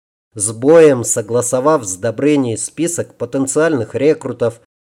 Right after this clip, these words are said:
рассылал за ними гонцов или лично сообщал им новости.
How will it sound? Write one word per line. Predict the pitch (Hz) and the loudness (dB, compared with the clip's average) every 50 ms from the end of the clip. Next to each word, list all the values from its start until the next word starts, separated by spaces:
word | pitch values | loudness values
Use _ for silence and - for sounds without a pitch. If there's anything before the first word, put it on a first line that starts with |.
| _ _ _ | _ _ _
рассылал | 110 117 139 143 - - - - 165 175 170 185 190 185 147 | -2 0 0 0 0 -2 -2 0 0 0 2 2 2 2 0
за | 110 - 120 131 127 | -2 0 0 0 0
ними | 131 143 160 156 143 131 | 0 0 2 2 0 0
гонцов | 117 113 127 135 139 135 - 165 180 175 - - | 0 0 0 0 0 0 0 2 2 2 0 -2
или | 113 104 113 123 127 | -6 -8 -6 -6 -4
лично | 123 131 160 196 190 - - - 120 107 | -2 -2 -2 -2 -4 -6 -6 -4 -4 -4
сообщал | - - 117 113 113 - - - 143 151 156 156 | -4 -4 -6 -6 -6 -6 -6 -2 -2 2 2 4
им | 160 160 151 | 4 4 4
новости. | 139 117 104 95 92 87 - - - - 90 85 | 2 0 0 -2 -6 -10 -12 -14 -16 -20 -20 -20